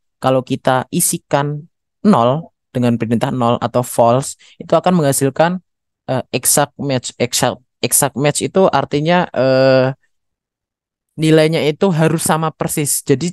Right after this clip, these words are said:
jika tidak ada nilai dalam tabel tersebut, maka akan menghasilkan nilai perintah error seperti itu. Kita masukkan nol saja. Kalau true itu tadi satu, kalau, eh, false itu nol. Kemudian kita enter.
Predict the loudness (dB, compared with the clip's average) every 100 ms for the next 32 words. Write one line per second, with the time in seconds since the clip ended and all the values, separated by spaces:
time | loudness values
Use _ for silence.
0 | -8 -6 0 0 2 2 2 2 0 0
1 | 0 0 2 2 2 -4 -2 -2 -4 -8
2 | -6 -6 -6 _ _ _ -2 0 2 2
3 | 2 2 2 0 0 0 2 2 0 0
4 | 0 -2 -4 -2 -4 -4 -8 -8 -6 -8
5 | -10 -14 _ _ _ _ -12 -6 -4 -2
6 | 0 0 0 -2 0 0 0 -2 _ _
7 | _ -2 0 0 0 -2 0 0 0 -2
8 | -2 -2 -2 0 0 0 _ _ _ -2
9 | 0 0 0 0 -2 -4 -6 0 2 2
10 | -2 -6 -4 -4 -6 -4 0 0 0 -6
11 | _ _ _ _ _ _ _ _ _ -8
12 | -2 0 0 -2 -4 -4 -8 _ -10 -8
13 | -6 -8 -12